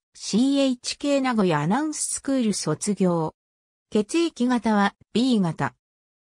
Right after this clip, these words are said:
大学卒業後、千九百八十三年に岩手放送へ入社し、同局のアナウンサーとして、テレビ、ポップチャンネルラジオ、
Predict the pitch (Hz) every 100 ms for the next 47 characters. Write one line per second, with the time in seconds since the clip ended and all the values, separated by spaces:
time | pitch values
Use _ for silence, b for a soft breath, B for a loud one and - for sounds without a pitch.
0 | _ - 254 269 277 - - 233 202 226
1 | 214 202 196 - _ - 320 339 294 262
2 | 220 196 160 - 160 254 262 254 233 226
3 | 220 196 185 170 170 180 _ - 175 214
4 | 262 277 262 285 285 214 185 160 170 214
5 | 196 185 - 160 - _ - 302 359 320
6 | 254 - 185 156 190 277 247 - 208 175
7 | 180 - - 165 - _ - 294 262 170
8 | 156 - _ - 185 - - - 302 302
9 | 262 190 196 196 170 151 143